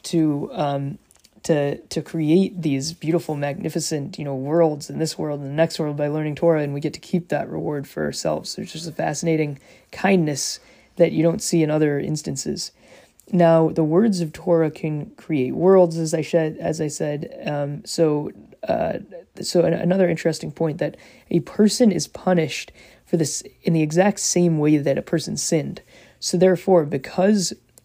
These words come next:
the number of sins that are possible are limited, so too the amount of punishments and the measure of punishments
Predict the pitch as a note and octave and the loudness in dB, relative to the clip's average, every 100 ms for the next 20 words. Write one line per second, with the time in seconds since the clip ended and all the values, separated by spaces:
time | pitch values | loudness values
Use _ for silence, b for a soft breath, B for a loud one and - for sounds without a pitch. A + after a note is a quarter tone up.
0 | - _ - E3 D3+ - D3 D#3+ F#3 E3 | -20 _ -2 2 2 2 2 4 6 4
1 | C#3 - - E3+ D3+ C3 - - D3+ D3 | 0 -4 0 0 0 -4 -6 -4 -4 -6
2 | - E3 D#3+ D3+ C3+ B2+ D3 D3 G#3 G3 | -4 -2 -2 -4 -8 -8 -6 2 6 6
3 | C#3 C3+ b b - - F#3+ F3+ - A3 | 4 -2 b b -10 2 4 4 4 4
4 | E3 C#3 b b - F3 E3 D#3 D#3 G3 | 4 0 b b 2 2 2 2 2 2
5 | E3 - F#3 E3 - C#3 C#3+ D3+ C#3 D3+ | 2 0 0 0 -2 -8 -6 -6 -2 0
6 | E3+ E3 C#3+ - F#3 E3 - C#3+ C#3 - | 2 0 -4 -2 0 0 -2 -8 -8 -12